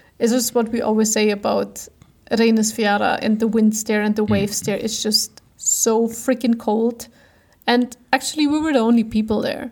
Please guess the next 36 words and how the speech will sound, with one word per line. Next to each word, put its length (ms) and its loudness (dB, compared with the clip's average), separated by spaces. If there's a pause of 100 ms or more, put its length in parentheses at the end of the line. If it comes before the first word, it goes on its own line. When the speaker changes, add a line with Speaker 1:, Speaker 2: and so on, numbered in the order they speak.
(100)
Speaker 1:
I 40 2
Speaker 2:
Yeah. 60 4
Speaker 1:
mean, 140 4
you 120 4
will 160 4
hear 220 4
this 160 0
a 40 0
lot 240 -2
if 140 -8
you 80 -4
follow 260 -4
some 360 -4
I-, 200 -4
Instagram 680 0
peeps 460 -2 (280)
from 200 0
Iceland. 340 2
They 60 4
were 120 4
like, 260 0
"I'm 260 -2
the 60 0 (100)
only 160 0
person 500 -2
here." 360 4
Uh, 120 0
uh, 300 -6
you're 360 4
almost 500 2
every 200 -2
day 220 -4
the 120 -4
only 280 0
person 460 -2
at 140 -4